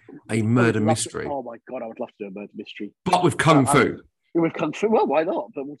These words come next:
Speaker 1: Uh, in fact,
Speaker 2: um,
Speaker 1: it's
Speaker 2: but
Speaker 1: now gonna be called the Kung Fu Murder Mystery.
Speaker 2: <laughs> The Kung, Kung Fu Murder Mystery is not a bad title.
Speaker 1: I mean, that
Speaker 2: The
Speaker 1: literally,
Speaker 2: first of its
Speaker 1: like, if you want, if you
Speaker 2: the
Speaker 1: want a
Speaker 2: first of
Speaker 1: can
Speaker 2: its kind.
Speaker 1: title,
Speaker 2: Oh,
Speaker 1: if
Speaker 2: no,
Speaker 1: you want
Speaker 2: actually,
Speaker 1: a can title that
Speaker 2: no, wait, wait, wait,
Speaker 1: sells,
Speaker 2: wait. Slightly better, slightly more alliterative. The Martial Arts Murder Mystery.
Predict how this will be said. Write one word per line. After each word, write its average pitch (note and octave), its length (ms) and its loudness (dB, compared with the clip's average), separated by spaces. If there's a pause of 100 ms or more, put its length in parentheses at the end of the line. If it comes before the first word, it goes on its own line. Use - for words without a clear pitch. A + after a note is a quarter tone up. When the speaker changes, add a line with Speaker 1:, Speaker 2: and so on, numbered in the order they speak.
Speaker 1:
Uh, E3 80 2 (200)
in F#3+ 120 4
fact, G3 200 6
Speaker 2:
um, F#3 160 0
Speaker 1:
it's D3+ 100 2
Speaker 2:
but E3+ 60 2
Speaker 1:
now F#3 140 6
gonna F3 120 4
be F3 80 6
called D#3+ 220 2
the A#2+ 80 -2
Kung C#3 200 2
Fu C3+ 140 2
Murder B2 220 6
Mystery. - 440 0
Speaker 2:
<laughs> - 40 -16 (220)
The - 60 -6
Kung, - 300 -4 (180)
Kung A3+ 140 -2
Fu A#3 320 -4
Murder E3+ 280 0
Mystery C3+ 280 -10
is - 100 -16
not - 240 -4
a C3+ 60 -10
bad F3+ 140 -8 (120)
title. C3+ 380 -8 (100)
Speaker 1:
I E3 60 4
mean, G3 100 10
that A#3 120 8
Speaker 2:
The B3 40 8
Speaker 1:
literally, G#3+ 320 8
Speaker 2:
first - 140 0
of F3 60 4
its - 100 2
Speaker 1:
like, G#3+ 140 8
if - 80 4
you C#4 140 10
want, - 220 6
if F#3 80 4
you A3+ 60 8
Speaker 2:
the C4+ 60 8
Speaker 1:
want B3+ 120 4
a - 60 4
Speaker 2:
first A3 220 2
of G#3 40 4
Speaker 1:
can A3 160 8
Speaker 2:
its G#3+ 140 4
kind. G3 280 6
Speaker 1:
title, G#2 420 0 (220)
Speaker 2:
Oh, A#3 120 2
Speaker 1:
if - 60 6
Speaker 2:
no, G#3+ 40 6
Speaker 1:
you A#3+ 60 10
want B3 100 8
Speaker 2:
actually, - 220 2
Speaker 1:
a - 20 4
can G3 220 6
title F3+ 420 4
that A#2+ 140 2
Speaker 2:
no, G3 80 2
wait, G#3 80 4
wait, G#2+ 220 4
wait, F#3+ 140 0
Speaker 1:
sells, F#3 160 -2
Speaker 2:
wait. - 60 -16 (140)
Slightly G3+ 320 -4
better, E3+ 340 -6
slightly D#3+ 300 -10
more D#3+ 140 -6
alliterative. D3 460 -14
The A#2 60 -18
Martial C#3 400 -6
Arts C3 240 -8
Murder B2+ 200 -6
Mystery. - 320 -16